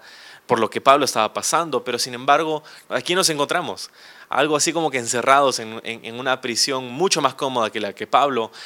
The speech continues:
eh, tuvo que enfrentar, pero, pero aún así podemos gozarnos, aún así podemos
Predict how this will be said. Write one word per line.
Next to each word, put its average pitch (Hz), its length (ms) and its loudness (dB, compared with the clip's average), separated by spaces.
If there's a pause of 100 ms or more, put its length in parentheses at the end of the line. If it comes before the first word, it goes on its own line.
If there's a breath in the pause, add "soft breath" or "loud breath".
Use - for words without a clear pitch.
(220 loud breath)
eh, 104 800 -4
tuvo 131 200 0
que 110 220 -2
enfrentar, 113 540 2
pero, 110 260 -4 (800 loud breath)
pero 127 160 2
aún 160 160 0
así 165 240 -2
podemos 143 320 -4
gozarnos, 104 840 -4 (460 loud breath)
aún 131 180 -4
así 139 180 -4
podemos 131 520 -4